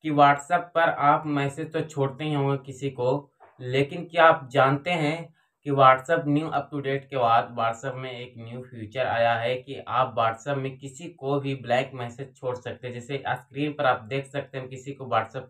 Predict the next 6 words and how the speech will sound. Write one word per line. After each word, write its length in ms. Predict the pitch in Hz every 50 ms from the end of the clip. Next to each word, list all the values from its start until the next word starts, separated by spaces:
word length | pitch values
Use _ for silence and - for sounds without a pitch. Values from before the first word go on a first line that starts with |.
| _
पे 260 | - 127 135 139 - _ _ _ _ _ _ _ _ _ _ _ _ _ _ _ 113
ब्लैंक 360 | 117 127 135 151 156 151 147
मैसेज 380 | 147 143 135 135 151 147 139
सेंड 280 | 139 139 135 135 139 -
किया 280 | 135 135 131 127 123 113
है 320 | 117 127 139 139 - _